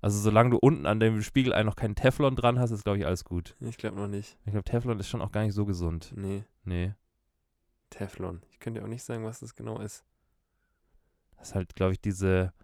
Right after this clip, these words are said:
Speaker 1: diese Beschichtung, dass es irgendwie, ach, keine Ahnung.
Speaker 2: Also ich mein
Speaker 1: Also
Speaker 2: chemisch.
Speaker 1: chemisch.
Speaker 2: Ja. Keine Ahnung.
Speaker 1: Sagst du eigentlich chemisch oder chemisch?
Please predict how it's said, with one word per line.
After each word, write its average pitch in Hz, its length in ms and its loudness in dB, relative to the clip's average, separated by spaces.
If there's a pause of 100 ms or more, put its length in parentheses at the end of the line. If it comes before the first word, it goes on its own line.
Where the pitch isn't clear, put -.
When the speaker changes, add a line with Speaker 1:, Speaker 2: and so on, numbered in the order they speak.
(440)
Speaker 1:
diese 98 180 -2
Beschichtung, 104 640 0
dass 95 120 0
es 98 120 -6
irgendwie, 95 600 -2
ach, 90 120 -12
keine 82 260 -10
Ahnung. 82 240 -8 (480)
Speaker 2:
Also 104 160 -6
ich 98 80 -10
mein 92 180 -6
Speaker 1:
Also 98 180 0
Speaker 2:
chemisch. 104 140 2
Speaker 1:
chemisch. 90 480 2
Speaker 2:
Ja. 95 180 -4 (580)
Keine 92 260 -10
Ahnung. 95 320 -10
Speaker 1:
Sagst - 200 0
du - 40 2
eigentlich 101 240 0
chemisch 131 340 0
oder 131 140 0
chemisch? 76 580 -6